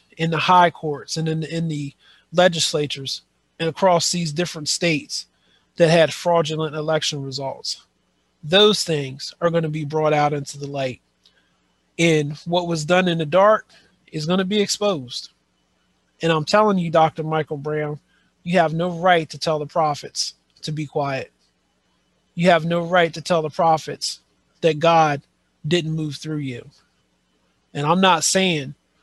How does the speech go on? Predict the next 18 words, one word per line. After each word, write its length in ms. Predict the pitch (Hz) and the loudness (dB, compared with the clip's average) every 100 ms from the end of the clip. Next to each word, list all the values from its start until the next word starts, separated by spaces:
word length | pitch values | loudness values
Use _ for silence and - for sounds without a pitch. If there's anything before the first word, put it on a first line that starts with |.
| _ _ - | _ _ -2
that 360 | 175 165 147 - _ _ _ _ _ _ _ _ _ _ _ _ _ _ _ _ | 2 4 2 -4 _ _ _ _ _ _ _ _ _ _ _ _ _ _ _ _
every 260 | 175 185 180 | 2 2 0
person 380 | 202 185 - 165 | 0 0 0 -4
who 120 | 160 | -2
prophesied 840 | 185 180 175 147 180 156 147 143 _ _ _ _ - | 4 4 2 -2 2 2 2 -2 _ _ _ _ -8
that 160 | 151 | -2
President 420 | 175 170 160 151 | 2 2 2 -4
Trump 280 | 139 175 143 | -2 -4 -4
was 160 | 156 139 | -8 -4
right, 340 | 156 143 - _ _ _ _ _ _ _ _ _ _ _ _ _ | 0 0 -4 _ _ _ _ _ _ _ _ _ _ _ _ _
was 220 | 160 160 151 | -4 -2 0
gonna 200 | 170 156 | 0 2
get 200 | 165 165 | 0 0
into 180 | 160 | -2
the 80 | 147 | -2
office 400 | 147 160 156 139 | 2 2 2 -6
was 160 | 151 139 | -6 -2
right. 320 | 156 139 | 0 -2